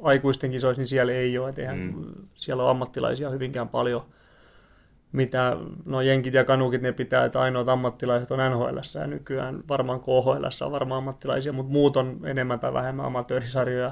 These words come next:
Speaker 1: tai ainakin silloin oli. Kyllä ne arvostaa sitä suuresti, ja kyllä se näki, siellä oli katsojia hirvittävä määrä ja scoutteja, hirvittää määrä ja seuran muitakin edustajia oli, tai N H L-seurojen muitakin edustajia paljon. Et kyllä se oli aika vaikuttavaa, kun pelin jälkeen siellä, niin sieltä tuli scoutit ja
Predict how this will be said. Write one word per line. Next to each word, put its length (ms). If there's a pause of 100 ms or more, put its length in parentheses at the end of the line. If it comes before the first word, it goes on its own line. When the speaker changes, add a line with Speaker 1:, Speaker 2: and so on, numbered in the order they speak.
(120)
Speaker 1:
tai 80
ainakin 240
silloin 380
oli. 140
Kyllä 240
ne 100
arvostaa 460
sitä 160
suuresti, 480
ja 60
kyllä 160
se 80
näki, 420
siellä 160
oli 100
katsojia 560
hirvittävä 600
määrä 340
ja 120
scoutteja, 680 (320)
hirvittää 540
määrä 340
ja 140
seuran 300
muitakin 420
edustajia 560
oli, 200 (120)
tai 160
N 40
H 40
L-seurojen 440
muitakin 340
edustajia 400
paljon. 340
Et 100
kyllä 140
se 80
oli 120
aika 220
vaikuttavaa, 640
kun 160 (560)
pelin 280
jälkeen 380
siellä, 320
niin 100
sieltä 180
tuli 160
scoutit 500
ja 260